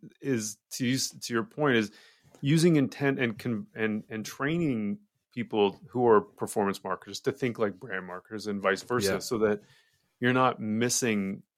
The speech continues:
Speaker 1: on opportunity, uh, just 'cause you can't see it in your own digital data.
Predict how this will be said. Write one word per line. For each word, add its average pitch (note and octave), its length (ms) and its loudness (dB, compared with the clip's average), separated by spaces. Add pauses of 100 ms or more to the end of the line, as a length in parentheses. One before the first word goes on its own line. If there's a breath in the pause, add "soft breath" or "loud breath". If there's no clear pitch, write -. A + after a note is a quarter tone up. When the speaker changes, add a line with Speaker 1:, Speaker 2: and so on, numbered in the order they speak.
Speaker 1:
on G2 420 4
opportunity, G2+ 920 -8 (640)
uh, A#2 40 -8
just G#2+ 220 -4
'cause G#2 160 0
you G#2 60 -2
can't G#2 300 -6
see - 260 -6
it - 180 -16 (600)
in G#2+ 120 -4
your G2 160 2
own F#2+ 160 -2
digital F#2+ 320 -4
data. F#2 280 -8